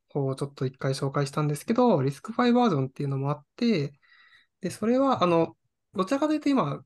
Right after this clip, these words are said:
メインで、あの、メンテしたり需要で使ってるのは、リスクファイバージョンの方らしくて、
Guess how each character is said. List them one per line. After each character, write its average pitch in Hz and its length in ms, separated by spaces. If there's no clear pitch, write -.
メ 202 160
イ 240 100
ン 151 120
で、 135 400
あ 160 120
の、 143 180
メ 143 120
ン 147 60
テ 156 100
し - 80
た 156 120
り 131 100
需 127 160
要 135 100
で 135 100
使 147 160
っ 147 60
て - 80
る 143 80
の 127 60
は、 127 200
リ 127 100
ス - 60
ク - 100
フ 165 60
ァ 165 60
イ 165 40
バ 170 160
ー - 20
ジ 165 60
ョ 165 40
ン 165 80
の 165 80
方 165 140
ら 160 100
し - 80
く 143 100
て、 131 360